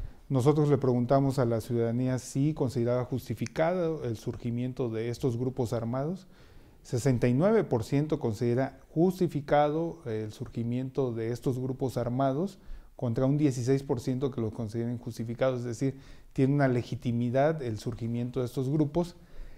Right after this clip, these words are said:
pero cuando preguntamos nosotros qué opinión tienen respecto a, a estos, eh, denominadas autodefensas, eh, llama la atención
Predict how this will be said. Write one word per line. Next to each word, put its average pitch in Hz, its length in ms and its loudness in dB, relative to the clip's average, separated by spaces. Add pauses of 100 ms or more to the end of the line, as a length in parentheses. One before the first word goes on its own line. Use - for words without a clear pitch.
(240)
pero 190 460 12
cuando 131 300 4
preguntamos 139 580 4
nosotros 147 680 2 (140)
qué 127 140 2
opinión 143 540 2
tienen 127 440 -2 (380)
respecto 110 760 0
a, 104 1000 -2
a - 60 -18
estos, 123 600 0
eh, 113 360 -8 (380)
denominadas 117 720 0
autodefensas, 139 880 0 (680)
eh, 120 580 0 (340)
llama 139 360 6
la 156 100 6
atención 143 480 2